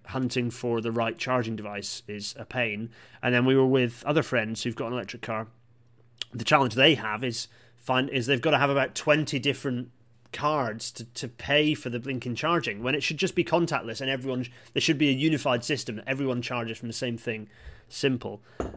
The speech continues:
Um, so that needs fixing. So I'm interested to know if they talk about that anywhere, 'cause that's a key blocker to take up, is the fact that you've got to have sixteen different cards and logins and all sorts to be able to actually go in and charge your vehicle up. This is stupid.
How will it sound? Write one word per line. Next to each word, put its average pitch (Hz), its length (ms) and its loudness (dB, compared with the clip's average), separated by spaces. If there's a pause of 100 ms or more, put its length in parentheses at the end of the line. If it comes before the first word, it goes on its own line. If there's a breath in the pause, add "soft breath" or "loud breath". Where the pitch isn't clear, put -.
(100)
Um, 127 260 6 (580 loud breath)
so - 160 -4
that 170 220 2
needs 123 200 -2
fixing. 117 420 0
So 147 120 0
I'm 139 80 2
interested 165 380 2
to 135 100 -4
know 120 120 2
if 113 120 -6
they 120 100 -2
talk 139 220 0
about 107 220 -6
that 107 200 -8
anywhere, 101 280 -10
'cause - 160 -8
that's 165 180 0
a - 60 -4
key 113 560 0 (460)
blocker 120 500 0
to 104 540 -6 (580)
take 135 260 -2
up, 107 160 -2
is 120 120 -2
the 127 60 -2
fact 135 220 0
that 131 60 -6
you've 127 120 -4
got 147 80 0
to 131 60 0
have 123 140 -2
sixteen 123 640 -4
different 120 420 -8
cards 127 520 -2
and 110 160 -8
logins 120 640 -2
and 120 100 -2
all 147 120 2
sorts 98 300 -8
to - 80 -12
be 113 60 -2
able 110 140 -4
to 110 60 -6
actually 110 360 -10 (340 loud breath)
go 123 140 2
in 113 100 2
and 110 160 -4
charge 120 340 -2
your 110 120 -6 (100)
vehicle 123 400 -2
up. - 160 -16
This - 260 -12
is 123 100 -6
stupid. - 580 -6